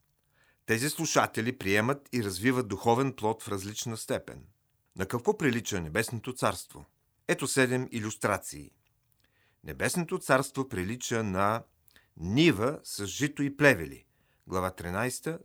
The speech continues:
двайсет и четвърти до тридесети стихове. Сатана посява плевели, лъжеучения при житото. Господ казва: „Не се опитвайте да извадите плевелите.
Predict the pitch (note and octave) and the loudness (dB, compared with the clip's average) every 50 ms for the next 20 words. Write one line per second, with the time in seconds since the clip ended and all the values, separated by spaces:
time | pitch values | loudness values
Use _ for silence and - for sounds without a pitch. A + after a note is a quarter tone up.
0 | - _ - G2 G2 G2 - - F2+ - - - - G#2+ G#2+ - - A#2+ G#2 G#2 | -18 _ -2 -2 -2 -2 -4 -8 -10 -10 -12 -6 -4 -4 -4 -4 -6 -8 -8 -10
1 | G2+ - - A2+ G#2+ - - - - - - F#2 - - F#2+ F#2 F#2+ - _ _ | -10 -8 -8 -8 -8 -8 -10 -12 -12 -12 -12 -14 -14 -14 -18 -20 -20 -20 _ _
2 | _ _ _ _ _ _ _ - - - _ _ - - - C3 - C3 A#2+ C3+ | _ _ _ _ _ _ _ -20 -20 -20 _ _ -6 -4 -2 0 2 2 4 6
3 | E3 F3+ - - C3 - D3 C#3+ C#3 C3 C3 A#2+ - - G#2+ A2+ B2 C3 C3 C3+ | 4 4 2 -2 -2 2 4 4 4 4 2 0 0 2 2 4 4 4 2 2
4 | D3 D3 C#3+ - - - _ - - A#2 A#2+ - A2+ A2+ G#2+ G#2 - - - B2+ | -2 -4 -6 -10 -18 -20 _ -4 -2 -2 -2 0 0 -2 -2 -2 -2 2 4 4
5 | B2+ C3 C3+ C3+ C3+ C3+ C#3+ C#3 - _ _ _ _ _ _ _ _ _ _ - | 4 6 4 4 2 2 0 -4 -8 _ _ _ _ _ _ _ _ _ _ -4
6 | - B2 A#2 - C3 C#3 C#3 - C#2+ - - A1+ - - _ _ _ _ - - | -2 -2 0 2 0 0 0 -4 -10 -14 -16 -18 -20 -20 _ _ _ _ -2 0
7 | A2+ E3+ - - C#3+ - - - D#3 D#3 C3 G#2 F#2 D2+ - - - - - _ | 0 0 0 -4 -8 -4 2 4 4 4 4 0 -4 -6 -8 -10 -18 -20 -20 _
8 | _ _ - G2 G2+ G2+ - - E3 F#3 F#3 - G3 F#3 - E3 D#3+ D3+ D#3 C#3+ | _ _ -6 -6 -4 -2 2 4 4 4 6 4 2 2 2 0 0 0 0 0
9 | C3+ C3 A#2+ G#2 A2+ B2+ B2+ B2+ C3+ B2 C#3 A2 - C#3 C#3 C3+ A2 F2+ D#2+ D#2+ | 2 2 2 4 4 4 6 6 2 0 -2 0 4 6 6 6 4 2 -4 -6
10 | - A1 A#1 A#1+ | -8 -12 -14 -14